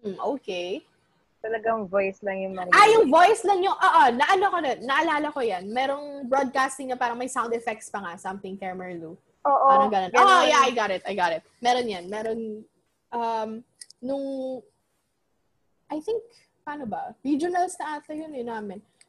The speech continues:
Speaker 1: Nung ano, may mga
Speaker 2: Journalism
Speaker 1: broadcasting.
Speaker 2: din.
Speaker 1: Oo, journalism din.
Speaker 2: Oo.
Speaker 1: Ayan, may
Speaker 2: Tinanggihan ko yun.
Speaker 1: broadcasting.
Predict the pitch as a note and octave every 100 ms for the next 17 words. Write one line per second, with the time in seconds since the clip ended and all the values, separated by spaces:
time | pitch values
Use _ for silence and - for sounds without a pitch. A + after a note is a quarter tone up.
0 | _ A#3 A#3 A3 G3+ D#3+ F#3+ - A#3 B3
1 | B3 A3+ A3+ G#3+ G3+ B3+ - A#3 - -
2 | G3+ - D4 B3+ A3+ C4+ D4+ C#4+ C#4 A#3+
3 | A3+ F3 E3+ G3+ - F#3 E3 D#3+ D#3+ G#3+
4 | G3+ F#3+ A#3+ B3 A#3+ A3+ A#3+ A3 A3 G#3+
5 | F#3 F#3+ - G3 F3+